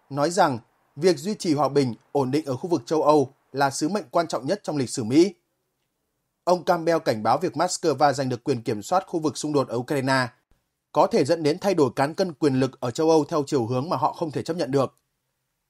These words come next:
Lời cảnh báo của Thứ trưởng Ngoại giao Mỹ được đưa ra trong bối cảnh Moscow tiếp tục tăng cường tấn công Ukraine. Ông Campbell nói thêm,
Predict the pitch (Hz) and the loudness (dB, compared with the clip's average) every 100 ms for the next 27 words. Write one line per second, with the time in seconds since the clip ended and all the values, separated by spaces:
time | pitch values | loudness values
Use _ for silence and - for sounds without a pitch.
0 | _ - 143 160 156 139 117 120 175 156 | _ -2 2 2 2 -2 2 0 2 -2
1 | 226 - 120 123 117 123 131 127 151 175 | -2 -2 -2 -2 -2 0 0 2 0 0
2 | 143 143 127 127 127 - 135 131 131 170 | -2 -2 0 2 2 0 -6 -4 -2 0
3 | 123 101 _ _ 156 214 - 190 165 160 | 0 -4 _ _ -4 -2 -2 -2 0 2
4 | 156 226 220 147 156 151 147 110 120 127 | 0 -2 -4 -4 -4 -2 -4 -2 -6 -4
5 | 143 135 120 135 127 123 110 _ _ _ | -4 -4 -4 -2 0 -2 -4 _ _ _
6 | _ _ _ _ - 160 160 147 143 123 | _ _ _ _ -2 0 0 2 2 2
7 | 127 165 143 | -2 0 0